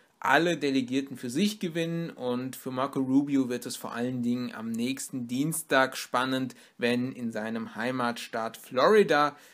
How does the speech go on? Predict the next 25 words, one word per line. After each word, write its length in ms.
gewählt 640
wird 440
und 580
es 200
da 200
im 140
Grunde 680
um 300
alles 400
geht 220
für 200
ihn. 460
Aber 160
soweit 220
sind 160
wir 80
noch 120
nicht. 200
Schauen 180
wir 80
mal 200
auf 480
die 100
Staaten, 460
die 380